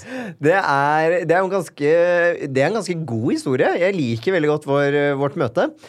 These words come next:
Eh, for det er ikke så mange som har møttes på den måten. Fordi da, når man lager T V-program og sånt, så er man veldig ofte på promorunder, eh, rundt omkring for å snakke om det du skal gjøre. Eh, dette var jo en tid liksom før sosiale medier hadde tatt, eh, helt av.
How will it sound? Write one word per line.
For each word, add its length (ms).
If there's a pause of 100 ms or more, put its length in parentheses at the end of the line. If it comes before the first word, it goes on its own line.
(220)
Eh, 640
for 80
det 0
er 80
ikke 80
så 80
mange 140
som 60
har 120
møttes 260
på 140
den 160
måten. 300 (500)
Fordi 160
da, 160
når 160
man 160 (160)
lager 240
T 140
V-program 340
og 80
sånt, 320
så 160
er 220
man 180
veldig 220
ofte 180
på 160
promorunder, 920 (100)
eh, 240
rundt 140
omkring 280
for 140
å 80
snakke 320
om 80
det 140
du 80
skal 180
gjøre. 320 (720)
Eh, 300 (260)
dette 320
var 200
jo 120
en 300
tid 260
liksom 240
før 480
sosiale 340
medier 380
hadde 160
tatt, 320
eh, 320
helt 220
av. 180